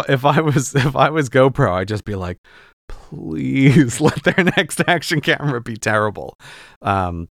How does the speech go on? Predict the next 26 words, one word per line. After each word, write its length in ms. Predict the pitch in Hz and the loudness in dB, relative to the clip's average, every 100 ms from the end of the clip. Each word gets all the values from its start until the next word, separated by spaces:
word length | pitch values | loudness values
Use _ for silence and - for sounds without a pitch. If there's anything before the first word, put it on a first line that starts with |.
| _ | _
but 120 | 113 107 | 0 0
it, 240 | - - | -2 -4
but 140 | 117 110 | 0 2
I 160 | 104 | 4
would 300 | 98 107 113 | 0 0 0
actually 400 | 107 107 - 98 | 2 2 0 -6
expect, 340 | 90 - 101 95 | -8 -4 -4 -4
like, 180 | 87 - | -8 -8
it's 140 | 95 | -16
probably 540 | - 98 95 104 98 95 | -16 -12 -8 -6 -6 -8
gonna 220 | 98 95 | -8 -6
be 120 | 98 | -6
way 300 | 95 98 95 | -4 -4 -4
better 280 | 92 92 90 | -4 -6 -6
than 120 | 87 | -8
the 80 | 87 | -10
GoPro 380 | 92 90 - 90 | -10 -8 -8 -8
nine 400 | 92 92 85 85 | -6 -6 -6 -8
if 220 | - 98 - | -8 -8 -8
history 400 | 95 - 92 82 | -10 -6 -8 -8
was 160 | 85 | -8
anything 340 | 87 85 85 80 | -8 -8 -12 -14
to 80 | |
go 180 | - 87 | -12 -12
by, 220 | 73 62 - | -12 -16 -16
so. 340 | - 64 - | -16 -16 -20